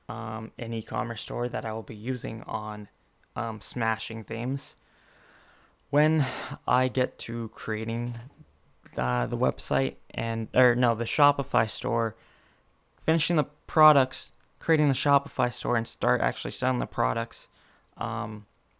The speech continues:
yeah, these are things I've collected from articles I've read, um, Twitter, things like that.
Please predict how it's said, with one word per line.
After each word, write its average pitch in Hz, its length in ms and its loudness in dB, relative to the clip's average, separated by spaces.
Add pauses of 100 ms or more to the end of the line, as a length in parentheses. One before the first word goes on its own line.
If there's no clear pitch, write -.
(800)
yeah, 123 220 4
these 123 180 2
are 123 40 -2
things 127 340 0
I've 117 320 0
collected 120 400 -4
from 120 300 -4
articles 120 500 0
I've 117 200 0
read, 117 360 0 (500)
um, 110 320 -8 (380)
Twitter, 117 560 0 (600)
things 120 240 -4
like 110 180 -4
that. - 260 -6